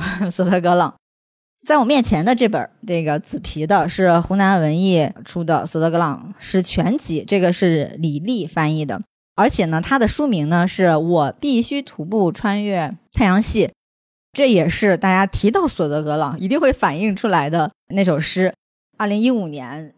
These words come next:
应该是首印，然后二零二零年，然后又，又再版了一次，所以大家现在应该是比较方便可以买到了。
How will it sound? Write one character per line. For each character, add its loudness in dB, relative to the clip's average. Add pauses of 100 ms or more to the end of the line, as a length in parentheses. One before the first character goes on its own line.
(160)
应 -10
该 0
是 -4
首 -8
印， -10
然 -6
后 2
二 2
零 -2
二 0
零 -2
年， -4 (300)
然 -4
后 2
又， 2
又 2
再 2
版 -2
了 -8
一 -12
次， -4
所 -4
以 2
大 0
家 0 (100)
现 2
在 4
应 2
该 4
是 0
比 -4
较 4
方 0
便 0
可 0
以 2
买 -2
到 2
了。 -6